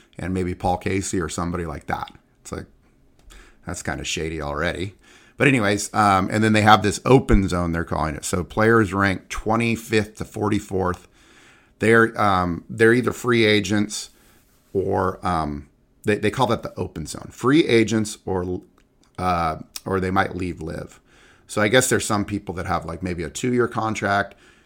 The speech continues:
and so they're not even gonna be there next year anyway. So some of those people are there. Okay, if you are below the forty-fifth ranked, or excuse me, if you're forty-fifth and below in ranking, then you have to play,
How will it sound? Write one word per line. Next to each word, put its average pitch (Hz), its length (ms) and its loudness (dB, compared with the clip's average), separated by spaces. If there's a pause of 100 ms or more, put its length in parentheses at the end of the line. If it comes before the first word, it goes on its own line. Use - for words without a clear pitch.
(140)
and - 80 -10
so 85 320 -4
they're 95 200 -2
not 87 140 0
even 80 120 -4
gonna 78 120 -6
be 82 120 -6
there 80 160 -6
next 80 240 -10
year 82 260 -10
anyway. 90 440 -8
So 73 380 -10 (100)
some 113 240 -2
of 92 60 0
those 92 180 -2
people 85 320 -6
are 80 120 -6
there. 73 200 -10 (1080)
Okay, 104 280 -4 (340)
if 87 160 -6
you 139 240 0
are 135 180 -4
below 104 560 2 (300)
the - 80 -10
forty-fifth 113 600 0
ranked, 101 340 -2
or 95 200 -2
excuse 110 300 -4
me, 95 100 -4
if 85 120 -10
you're 92 100 -4
forty-fifth 123 720 0
and 98 100 -2
below 92 320 -2
in 80 120 -8
ranking, 92 520 -6 (600)
then 107 380 0
you 107 220 0
have 101 160 6
to 113 60 -2
play, 101 460 0